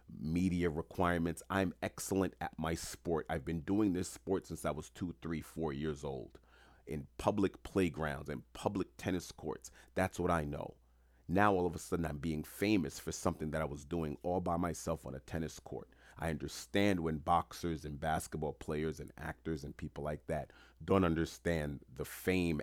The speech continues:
aspect of what they're doing. The best doctor and best surgeon in the world does not have a bunch of cameras outside of the operating room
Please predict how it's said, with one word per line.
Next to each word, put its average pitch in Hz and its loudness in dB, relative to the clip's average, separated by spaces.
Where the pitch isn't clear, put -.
aspect - -4
of 69 -6
what 71 -6
they're 65 -8
doing. 69 -8
The 73 -4
best 95 2
doctor 90 4
and 71 -4
best - -2
surgeon 80 -2
in 82 -2
the 76 -2
world 76 0
does 73 -4
not 82 2
have 82 0
a 73 -4
bunch 78 -4
of - -12
cameras 76 -2
outside 78 0
of 73 -4
the 71 -8
operating 71 0
room 69 -10